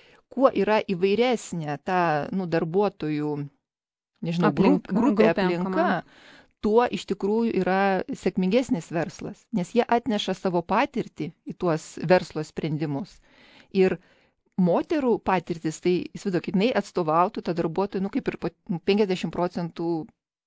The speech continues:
Speaker 1: potencialių gyventojų. Tai jeigu tu produktą kokį tu kuri, arba tu kuri kažkokias tai strategijas marketingo, kaip tą produktą,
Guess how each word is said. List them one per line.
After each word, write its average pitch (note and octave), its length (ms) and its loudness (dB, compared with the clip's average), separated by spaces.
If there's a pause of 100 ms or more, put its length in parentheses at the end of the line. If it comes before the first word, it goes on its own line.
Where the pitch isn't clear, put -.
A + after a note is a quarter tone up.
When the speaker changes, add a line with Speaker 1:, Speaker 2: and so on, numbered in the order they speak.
(340)
Speaker 1:
potencialių F3+ 460 0
gyventojų. F3+ 440 0
Tai - 100 0
jeigu F3 140 0
tu G3+ 100 -4 (120)
produktą F#3+ 500 0
kokį - 280 -10 (100)
tu - 120 -10
kuri, C#3 300 -6
arba D3 200 -4
tu G3 220 0 (280)
kuri F#3+ 260 0
kažkokias F3+ 400 -4
tai F3+ 80 2
strategijas F3 960 0
marketingo, E3+ 680 0
kaip F3 260 -4
tą E3 200 0
produktą, E3 600 -6